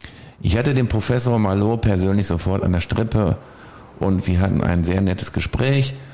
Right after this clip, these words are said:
Und, ähm, er hat dann zu mir gesagt, ich lade Sie ein, ein,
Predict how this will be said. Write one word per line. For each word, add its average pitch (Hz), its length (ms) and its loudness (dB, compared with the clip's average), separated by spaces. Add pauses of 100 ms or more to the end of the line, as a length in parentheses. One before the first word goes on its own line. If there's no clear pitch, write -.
(380)
Und, 95 400 0
ähm, 90 420 0 (640)
er 92 160 0
hat 95 160 0
dann 90 340 0 (220)
zu - 140 -4
mir 87 220 0
gesagt, 87 540 -2 (260)
ich - 160 -4
lade 90 280 0
Sie 85 160 0
ein, 95 280 0
ein, 90 280 0